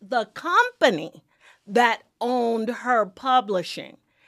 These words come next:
And then he didn't give her the opportunity to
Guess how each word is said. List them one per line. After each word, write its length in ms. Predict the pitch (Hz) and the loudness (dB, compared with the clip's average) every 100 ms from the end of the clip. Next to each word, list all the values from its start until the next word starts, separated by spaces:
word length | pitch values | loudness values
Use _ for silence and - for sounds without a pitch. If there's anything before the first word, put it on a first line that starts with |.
| _ _ - | _ _ -2
And 160 | 359 403 | 0 2
then 320 | 466 392 370 | 0 0 -4
he 220 | - 415 | 2 2
didn't 280 | 415 381 320 | 2 -2 0
give 200 | 392 370 | 0 2
her 300 | 339 494 539 | 2 2 4
the 140 | 320 - | 4 4
opportunity 960 | 262 254 254 - 254 247 247 294 359 - - _ - | 2 2 -4 -4 -4 -4 -4 -6 -8 -12 -20 _ -2
to 420 | 392 381 381 359 | 2 2 0 -6